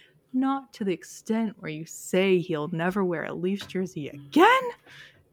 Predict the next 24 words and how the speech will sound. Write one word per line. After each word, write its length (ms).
Hometown 720
boy, 120
man. 500
Like, 240
you 80
can't 400
take 240
that 160
away 320
from 200
him 320
right 200
off 220
the 80
bat. 560
So 540
that's 420
where 180
we 100
have 140
to 80
punish 400
you 80
there. 320